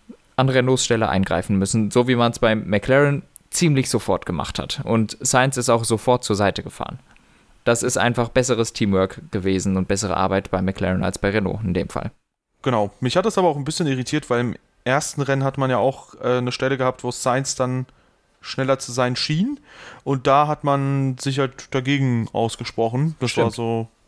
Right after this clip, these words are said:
Speaker 2: nach dem letzten Restart, glaub ich. Und, ähm, da hätte man, glaub ich, auch durchaus vielleicht sogar beide Autos an Hamilton vorbeikriegen können, wenn Sainz halt wirklich schneller gewesen wäre. Aber, ähm,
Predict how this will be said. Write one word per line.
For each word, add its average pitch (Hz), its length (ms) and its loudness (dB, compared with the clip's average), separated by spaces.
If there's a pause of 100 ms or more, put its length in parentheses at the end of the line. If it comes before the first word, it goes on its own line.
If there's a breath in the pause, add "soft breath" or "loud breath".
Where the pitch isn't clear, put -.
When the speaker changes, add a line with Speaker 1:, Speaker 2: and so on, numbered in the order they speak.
Speaker 2:
nach 113 220 -2
dem 120 160 -4
letzten 120 340 -4
Restart, 107 460 -2
glaub 104 240 -2
ich. 117 180 -4 (540 loud breath)
Und, 107 440 0
ähm, 107 460 -2
da 110 140 0
hätte 117 180 -2
man, 120 460 0 (100)
glaub 113 240 0
ich, 117 140 -4
auch 117 180 -4
durchaus 123 580 -2
vielleicht 123 460 -2
sogar 165 240 0
beide 165 320 0
Autos 147 320 -2
an 131 160 0
Hamilton 143 380 -2
vorbeikriegen 127 720 -2
können, 170 640 2 (420 loud breath)
wenn 131 380 -2
Sainz 131 420 0
halt 120 160 0
wirklich 123 240 -4
schneller 123 240 0
gewesen 113 400 -2
wäre. 139 340 0 (500 loud breath)
Aber, 113 600 2
ähm, 113 360 0